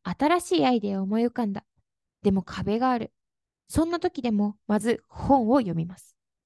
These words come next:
本を読んでいると、「あ、こうすればいいんだ」と分かって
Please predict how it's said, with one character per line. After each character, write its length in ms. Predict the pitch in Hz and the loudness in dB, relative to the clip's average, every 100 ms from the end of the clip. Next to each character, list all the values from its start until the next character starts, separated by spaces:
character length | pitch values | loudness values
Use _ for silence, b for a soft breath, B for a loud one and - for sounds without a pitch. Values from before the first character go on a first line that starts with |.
| _ _ _ _ _ _ _ - | _ _ _ _ _ _ _ -4
本 240 | 349 403 | 2 2
を 40 | 240 | 2
読 160 | 214 | 0
ん 80 | 208 | 0
で 80 | 190 | -2
い 60 | |
る 100 | 190 | -4
と、 280 | - 196 180 _ _ _ _ | -4 -4 -4 _ _ _ _
「あ、 120 | - - _ _ _ - | -12 -12 _ _ _ -12
こ 220 | - 254 | -4 -4
う 60 | |
す 160 | 349 427 | -2 2
れ 100 | 427 | 4
ば 100 | 403 | 4
い 80 | 330 | 2
い 40 | |
ん 100 | 233 | 0
だ」 200 | 208 202 - _ _ _ _ _ _ | -2 -6 -16 _ _ _ _ _ _
と 240 | 196 196 | -6 -6
分 100 | - | -6
か 100 | 214 | -2
っ 100 | 240 | -4
て 240 | - - | -4 -12